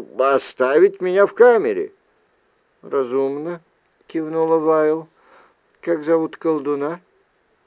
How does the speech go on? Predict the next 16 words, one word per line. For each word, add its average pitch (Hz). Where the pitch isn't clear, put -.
«Маска», 113
ответил 110
Люк. 107
«Э, 120
Мерлин 180
знает 151
о 143
нём 143
больше 135
меня». 165
«Мерлин?» 240
позвала 226
она. 226
«Кто 247
такой 247
Маска?» 147